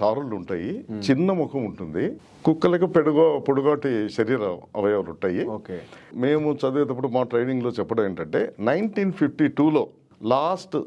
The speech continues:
Speaker 1: చీటాను చిత్తూరు జిల్లాలో చూడటం జరిగిందని.
Speaker 2: ఓకే.
Speaker 1: నైన్టీన్ ఫిఫ్టీ టూ తర్వాత
Speaker 2: మ్మ్.
Speaker 1: భారతదేశంలో ఎక్కడ కానీ చీటాలు లేవు అని డిక్లేర్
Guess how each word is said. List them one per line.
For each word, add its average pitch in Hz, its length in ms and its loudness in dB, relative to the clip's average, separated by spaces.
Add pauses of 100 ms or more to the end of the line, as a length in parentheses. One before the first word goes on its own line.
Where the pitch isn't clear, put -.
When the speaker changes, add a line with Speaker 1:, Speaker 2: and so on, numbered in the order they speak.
(140)
Speaker 1:
చీటాను 127 560 0 (140)
చిత్తూరు 160 280 0
జిల్లాలో 117 540 0 (260)
చూడటం 123 400 0
జరిగిందని. 98 560 -4 (260)
Speaker 2:
ఓకే. 101 360 -6 (240)
Speaker 1:
నైన్టీన్ 175 380 2
ఫిఫ్టీ 143 320 0
టూ 135 160 0
తర్వాత 131 480 0
Speaker 2:
మ్మ్. 113 480 -8
Speaker 1:
భారతదేశంలో 127 920 0 (240)
ఎక్కడ 123 340 2
కానీ 123 260 -2
చీటాలు 113 560 0
లేవు 87 640 0
అని 135 160 2
డిక్లేర్ 117 400 -2